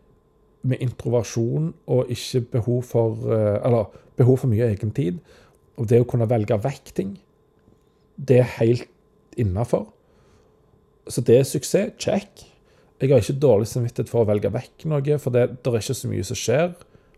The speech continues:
Og da velger jeg heller inn det som er bra for meg av de mulighetene jeg har her. Og de har jeg mange nok av for å få suksess. Så jeg har fastsatt tid for å gå på øvingslokale og spille, bare sitte for meg selv og spille,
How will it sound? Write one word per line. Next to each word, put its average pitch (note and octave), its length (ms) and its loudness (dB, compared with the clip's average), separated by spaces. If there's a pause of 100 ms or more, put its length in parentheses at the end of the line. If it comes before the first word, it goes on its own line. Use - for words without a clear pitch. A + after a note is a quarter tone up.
Og B2 400 2 (640)
da C3+ 100 4
velger B2 300 2
jeg B2 100 -6
heller B2 280 0
inn A#2+ 360 2 (500)
det A#2+ 160 4
som A#2 220 -4
er G#2+ 60 0
bra G2+ 260 2
for C3 140 -2
meg G2+ 240 -4 (100)
av A2 300 0 (120)
de A2+ 120 0
mulighetene G#2+ 500 0
jeg F#2+ 80 -2
har A2 160 0
her. A2+ 220 -2 (260)
Og B2 140 2
de B2 100 6
har A#2+ 240 4
jeg A#2 160 -2 (380)
mange A#2 340 4
nok - 320 -4
av G2+ 220 0
for E3 160 4
å - 20 -6
få C3+ 160 0
suksess. - 480 -8 (640)
Så - 140 2
jeg D#3 100 2
har C#3+ 220 4 (240)
fastsatt - 480 -4
tid A#2 200 -2
for A#2+ 160 2
å G#2+ 60 -2
gå G#2+ 140 4 (100)
på - 140 -4
øvingslokale A2 640 -2
og G2 60 -8
spille, F#2+ 540 0
bare - 160 -4
sitte - 320 -6
for A2 120 -6
meg G#2+ 140 -4
selv G#2 320 -2
og - 40 -12
spille, F2+ 540 -4